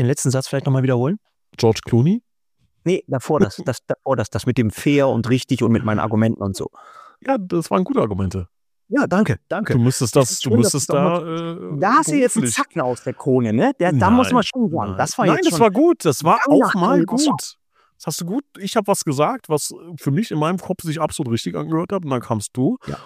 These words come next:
Speaker 2: und hast was
Speaker 1: Äh.
Speaker 2: gesagt, von dem ich dachte, das lass ich gelten.
Speaker 1: Ich möchte dich nicht korrigieren, aber es war
Speaker 2: Da
Speaker 1: nicht das
Speaker 2: hat er,
Speaker 1: erste Mal.
Speaker 2: da hat er einen Punkt gemacht, hab ich mir gedacht,
Speaker 1: Ja,
Speaker 2: ne?
Speaker 1: hat er.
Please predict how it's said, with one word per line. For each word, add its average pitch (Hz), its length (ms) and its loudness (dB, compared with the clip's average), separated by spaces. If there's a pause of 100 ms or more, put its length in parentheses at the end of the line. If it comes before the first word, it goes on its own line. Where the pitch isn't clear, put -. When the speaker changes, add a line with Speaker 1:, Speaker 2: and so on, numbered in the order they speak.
(100)
Speaker 2:
und 123 80 2
hast 123 180 2
was 117 140 2
Speaker 1:
Äh. - 20 2
Speaker 2:
gesagt, 104 320 4
von 170 100 4
dem 196 140 2
ich 185 80 -4
dachte, - 220 -2
das 156 80 0
lass 196 160 2
ich 190 80 -8
gelten. 240 260 0
Speaker 1:
Ich 135 80 0
möchte 254 260 0
dich 240 160 2
nicht 247 140 0
korrigieren, 175 480 4
aber 147 140 0
es 131 120 -2
war 147 60 0
Speaker 2:
Da 120 60 4
Speaker 1:
nicht 95 140 0
das - 100 -2
Speaker 2:
hat 165 80 -2
er, 147 40 2
Speaker 1:
erste 139 140 -6 (100)
Mal. 139 120 -14 (180)
Speaker 2:
da 117 160 -2
hat 160 140 -4
er 208 60 0
einen 190 100 -2
Punkt 233 260 -4
gemacht, - 420 -8
hab 101 120 -8
ich 101 80 -4
mir 101 100 -4
gedacht, - 240 -8
Speaker 1:
Ja, 196 120 2
Speaker 2:
ne? 127 120 0
Speaker 1:
hat 180 160 -2
er. 117 180 -4